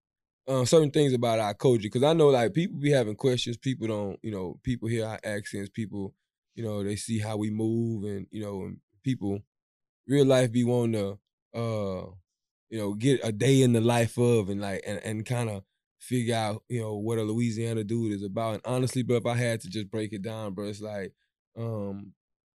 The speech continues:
most people that I know from Louisiana, it's like, it's, it's about respect for us. Meaning, like, we demand respect, right? We gonna stand on that, right?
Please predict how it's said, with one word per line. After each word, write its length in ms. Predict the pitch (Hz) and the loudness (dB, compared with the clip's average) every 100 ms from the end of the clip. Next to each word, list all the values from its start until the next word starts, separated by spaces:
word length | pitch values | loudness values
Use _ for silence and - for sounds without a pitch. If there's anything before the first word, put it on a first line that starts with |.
| _ | _
most 220 | 156 165 | 2 4
people 220 | 175 131 120 | 4 2 4
that 100 | 123 | 4
I 120 | 120 | 4
know 140 | 104 | 2
from 200 | 98 98 | -2 -4
Louisiana, 400 | 95 98 92 98 | -4 -4 -4 -6
it's 80 | 101 | -6
like, 140 | 107 101 | -6 -2
it's, 240 | 127 - - | -2 -2 -6
it's 160 | 120 | -6
about 280 | 117 104 82 | -4 -6 -6
respect 460 | 98 - - 95 - | -10 -10 -8 -8 -10
for 180 | - 80 | -14 -12
us. 160 | 87 - - | -12 -16 -14
Meaning, 260 | 98 87 | -14 -14
like, 140 | 85 - | -16 -12
we 120 | 95 | -10
demand 400 | 95 98 107 113 | -8 -6 -4 -4
respect, 440 | 113 - 98 101 - | -4 -6 -6 -8 -8
right? 300 | 107 104 104 _ _ _ | -10 -10 -12 _ _ _
We 80 | 101 | -10
gonna 140 | 90 95 | -8 -6
stand 400 | - 113 101 98 | -4 -4 -4 -6
on 180 | 95 87 | -8 -10
that, 180 | 82 - | -12 -10
right? 300 | 92 95 | -8 -6